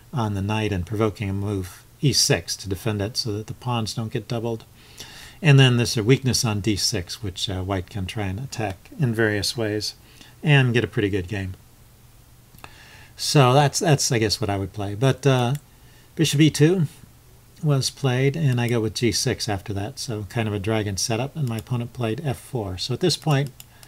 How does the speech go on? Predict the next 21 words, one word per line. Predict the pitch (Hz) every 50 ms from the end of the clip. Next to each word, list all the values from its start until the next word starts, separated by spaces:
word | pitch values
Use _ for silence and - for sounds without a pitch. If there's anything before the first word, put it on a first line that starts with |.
| - - - -
now | 170 147
we're | 139 -
pretty | - 139 123
much | 113 107 104 -
out | 113 104 104
of | 104
the | 101 101
opening | 98 - - 98 95 95
book. | 90 101 101 110 - - - - - - - - - - - - - - - -
And, | 120 113 104 104 98 98 98 95
um, | 98 98 98 98 95 110 156 175
I'm | 139
gonna | 135 135 127 123 117 113 120
leave | 135 156 147 113 104
Houdini, | 139 143 139 143 139 139 139 135 131 127 127
uh, | 120 117 113
turned | - 135 135 120 117
off. | 127 131 135 135 -
I'll, | 120 113 113 139
I'll | 147 123 113 107 - - - -
relay | 147 117 113 110 110 117 113 110 110 104 98